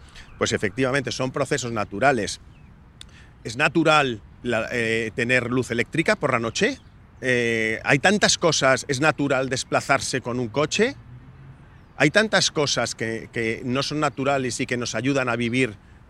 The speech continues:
mejor y en salud y alcanzar estos niveles de bienestar, que ¿por qué no vamos a abordar esto?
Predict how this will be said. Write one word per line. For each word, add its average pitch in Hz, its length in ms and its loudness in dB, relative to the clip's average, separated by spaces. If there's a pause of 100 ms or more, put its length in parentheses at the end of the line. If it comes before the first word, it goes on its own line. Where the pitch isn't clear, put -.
(100)
mejor 117 800 4
y 120 300 -2
en 117 100 -2
salud 143 640 4
y 127 140 -2
alcanzar 123 500 0
estos 127 320 -4
niveles 123 380 -2
de 123 100 -2
bienestar, 120 720 -2 (560)
que 117 280 2
¿por 107 240 -4
qué 139 120 0
no 165 100 2
vamos 170 300 0
a 139 40 0
abordar 117 640 0
esto? 101 500 -6